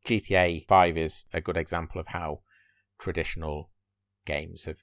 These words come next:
have sort of turned into service games. And there's a reason for them wanting to do this, the big wigs,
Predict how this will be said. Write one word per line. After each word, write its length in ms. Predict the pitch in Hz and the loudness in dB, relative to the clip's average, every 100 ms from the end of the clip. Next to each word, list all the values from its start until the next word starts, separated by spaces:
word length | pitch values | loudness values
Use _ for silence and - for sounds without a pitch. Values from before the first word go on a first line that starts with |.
| - | -14
have 100 | - | -12
sort 180 | - - | -8 -10
of 100 | - | -2
turned 300 | - 82 76 | 0 0 -4
into 320 | 76 - 80 | -8 -4 -4
service 440 | - 90 80 73 - | -2 -2 -2 -4 -6
games. 260 | 76 76 - - _ | -8 -8 -14 -20 _
And 100 | 101 | -2
there's 100 | 98 | 0
a 40 | |
reason 400 | 92 117 95 80 - _ | 2 2 0 -8 -14 _
for 320 | - 101 90 | 0 2 2
them 240 | 76 76 80 | -2 -6 -4
wanting 500 | 95 90 - 73 - | -4 -2 -4 -4 -8
to 80 | - | -10
do 160 | 69 | -10
this, 240 | 69 - - - | -8 -10 -8 -4
the 80 | |
big 220 | 87 85 80 | -2 0 -2
wigs, 380 | 76 - - | -4 -6 -12